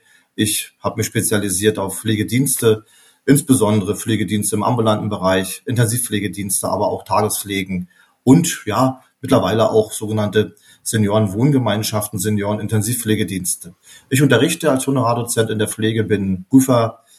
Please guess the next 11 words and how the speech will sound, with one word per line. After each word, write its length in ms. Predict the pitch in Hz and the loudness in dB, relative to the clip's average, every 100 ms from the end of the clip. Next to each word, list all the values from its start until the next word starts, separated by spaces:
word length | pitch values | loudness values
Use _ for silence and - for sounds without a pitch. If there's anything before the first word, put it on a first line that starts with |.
| _ | _
in 100 | 110 | 0
der 120 | 107 | 0
Altenpflege, 800 | 92 107 113 - 107 104 104 101 98 | 2 0 0 -2 0 2 2 0 -8
aber 260 | - 98 98 | -8 -6 -4
auch 340 | 98 98 - - | -4 -6 -12 -6
in 400 | 110 95 92 92 _ _ _ - | -4 -2 -2 -4 _ _ _ -4
den 160 | 107 | -2
sogenannten 360 | 101 104 101 113 | -2 -2 -2 -2
Gesundheits- 380 | 95 113 113 113 | -4 0 0 -2
und 60 | |
Krankenpflegeberufen, 1120 | 107 110 - - 107 104 95 107 131 127 113 | -4 -4 -4 -4 -2 -2 -4 -4 0 2 0